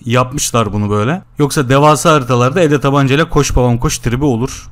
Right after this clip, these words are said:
biliyorsunuz. Ha, onu isteyen de olabilir ama size kalmış yani. Siz de kafanızdaki şablona uygun bir haritayı Dice'ın size verdiği taslak haritalarla birleştirerek böyle gayet uyumlu, eğlenceli oyunlar yaratacaksınız. Ya da "Yok abi ben kan istiyorum." deyip yüz yirmi sekiz kişiyi Noisehair kanalları haritasının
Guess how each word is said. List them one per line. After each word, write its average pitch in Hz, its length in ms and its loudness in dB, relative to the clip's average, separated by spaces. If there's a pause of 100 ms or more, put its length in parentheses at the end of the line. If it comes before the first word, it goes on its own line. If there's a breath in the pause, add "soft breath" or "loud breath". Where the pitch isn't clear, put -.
biliyorsunuz. 113 560 -4
Ha, 135 100 0
onu 151 160 2
isteyen 170 400 2
de 135 40 4
olabilir 120 260 2
ama 196 160 0
size 147 260 -2
kalmış 98 400 -6
yani. 92 240 -10
Siz 175 240 -2
de 175 100 0
kafanızdaki 160 580 0
şablona 170 400 0
uygun 131 300 2
bir 117 60 2
haritayı 151 480 0
Dice'ın 135 200 4
size 135 420 -2
verdiği 104 280 2
taslak - 440 -6
haritalarla 123 540 0
birleştirerek 147 580 0 (200 soft breath)
böyle 147 260 4
gayet 147 340 2
uyumlu, 147 360 4
eğlenceli 139 440 2
oyunlar 131 380 0
yaratacaksınız. 135 720 -2
Ya 170 60 2
da 180 40 2
"Yok 170 180 2
abi 135 160 0
ben 143 120 0
kan 175 200 -2
istiyorum." 127 480 -2
deyip 156 240 -4 (240 loud breath)
yüz 156 240 0
yirmi 160 280 0
sekiz 165 320 -6
kişiyi 143 360 -4 (280 loud breath)
Noisehair 143 520 2
kanalları 127 520 0 (180 loud breath)
haritasının 131 600 -4